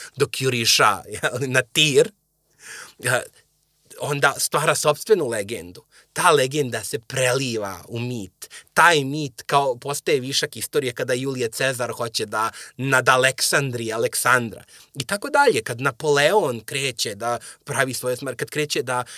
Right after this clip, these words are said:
e, izmišlja kompletnu ikonografiju novog francuskog carstva, mi opet imamo prelivanje mitološkog prikaza prošlosti na naše sopstveno vrijeme, koji nas opet, e, o-, obavezuje. A u slučaju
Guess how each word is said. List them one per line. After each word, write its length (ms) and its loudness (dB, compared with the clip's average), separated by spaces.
e, 220 -2
izmišlja 540 -4
kompletnu 880 -6
ikonografiju 960 -6
novog 300 -6
francuskog 540 -10
carstva, 500 -2
mi 200 -8
opet 420 2
imamo 320 -2
prelivanje 1040 0
mitološkog 1000 -2
prikaza 560 -4
prošlosti 760 -8
na 120 -8
naše 260 -2
sopstveno 480 -10
vrijeme, 380 -8
koji 140 -4
nas 220 -2
opet, 720 -2
e, 140 -6
o-, 280 -8
obavezuje. 640 -6
A 140 -2
u 80 -8
slučaju 580 -2